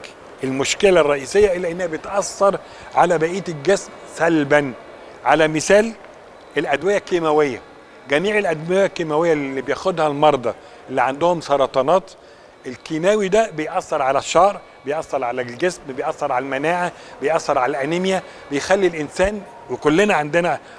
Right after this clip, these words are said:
أقارب عندهم هذا المرض، ربنا ينجينا جميعًا، بنشوف حالة المريض اللي بياخد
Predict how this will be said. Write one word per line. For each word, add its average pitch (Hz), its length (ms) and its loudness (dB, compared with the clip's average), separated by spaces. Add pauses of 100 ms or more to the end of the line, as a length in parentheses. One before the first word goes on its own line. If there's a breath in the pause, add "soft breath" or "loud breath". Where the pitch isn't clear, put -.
أقارب 147 440 2
عندهم 131 440 -2
هذا 139 200 0
المرض، 160 340 0 (280 loud breath)
ربنا 143 400 -2
ينجينا 123 500 -6
جميعًا، 160 420 -4 (380 loud breath)
بنشوف 139 360 -2
حالة 185 400 2
المريض 139 500 -2
اللي 127 180 -6
بياخد 160 320 -2